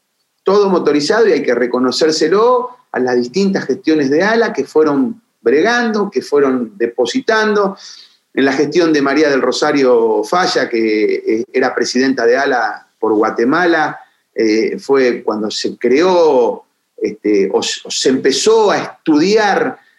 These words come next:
la creación del Instituto Latinoamericano del Huevo, eh, que realmente hay, hay, hay que reconocerle que hizo un trabajo enorme. Eh, se materializó después en el dos mil, si mal no recuerdo, fue en el dos mil cinco,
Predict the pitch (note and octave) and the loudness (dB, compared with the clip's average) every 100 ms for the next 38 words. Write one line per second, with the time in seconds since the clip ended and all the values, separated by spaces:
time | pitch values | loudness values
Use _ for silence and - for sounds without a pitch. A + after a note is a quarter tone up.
0 | _ B2+ C3+ C#3+ C3+ C3 - E3+ D#3 B2+ | _ -2 0 0 0 0 0 0 2 0
1 | A#2+ C3 D#3 C#3+ B2+ A#2 A#2+ A2 A2+ A2+ | -2 -2 -2 0 0 0 -2 -2 -2 -2
2 | A#2+ A#2+ G#2+ A#2 F3+ G#3+ G#3 G3+ F#3+ - | -2 -2 0 2 4 4 2 0 -2 -8
3 | _ _ _ - A2+ G#2+ - - A#2+ C#3+ | _ _ _ 0 2 0 -2 -2 0 2
4 | D3 C#3 D3+ D3+ B2 B2 B2 A#2+ A2+ A#2+ | 0 0 0 0 0 0 2 0 -2 -2
5 | A#2+ A2+ G2 G#2+ C#3+ C3 A2+ G#2 G2 - | -2 -2 -2 -4 0 0 0 -2 -2 -4
6 | _ _ G#2+ G#2 G#2 F#2+ G2+ A2+ - B2 | _ _ -8 -6 -6 -4 -2 -4 -2 0
7 | F#3+ F#3+ F3+ F#3 F3 - _ _ - A2 | 2 2 0 0 -2 -6 _ _ -2 0
8 | G#2+ C#3+ C3 C3 C3 B2 B2+ B2 - F3 | 0 0 0 0 2 2 0 -2 0 2
9 | D#3+ B2+ A#2+ - - C#3+ C#3+ B2 A#2 A2 | 2 0 -2 -6 -2 0 0 -2 -2 0
10 | G#2+ G#2 G#2+ - C3+ C#3+ B2+ A#2+ A2 G#2 | 0 0 -4 -4 -2 0 0 0 0 -2
11 | G2 - A#2+ C3+ C#3 B2 A#2 B2 D3 D3 | -6 -4 -2 0 0 -2 -2 -2 -2 -2
12 | B2 A#2 - B2+ B2+ - F3+ C#3+ B2+ C3+ | -2 -2 -4 -2 -2 -2 -2 -2 0 -2
13 | C3+ | -2